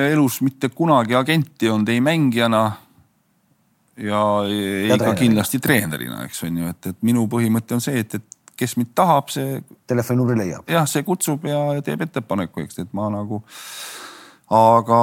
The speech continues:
Speaker 1: Markusel on, tähendab, agent, agent siis söödab asju ette, mis on,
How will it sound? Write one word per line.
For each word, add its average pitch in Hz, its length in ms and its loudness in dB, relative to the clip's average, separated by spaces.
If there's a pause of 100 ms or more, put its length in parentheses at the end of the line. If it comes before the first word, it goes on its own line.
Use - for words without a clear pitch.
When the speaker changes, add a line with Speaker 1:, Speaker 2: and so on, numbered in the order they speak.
(400)
Speaker 1:
Markusel 131 460 2
on, 120 200 4 (340)
tähendab, 113 360 2
agent, 160 540 0 (100)
agent 113 400 0
siis - 220 -4
söödab 127 400 -2
asju 143 320 -2
ette, 113 240 -6
mis 104 260 -2
on, 110 180 -2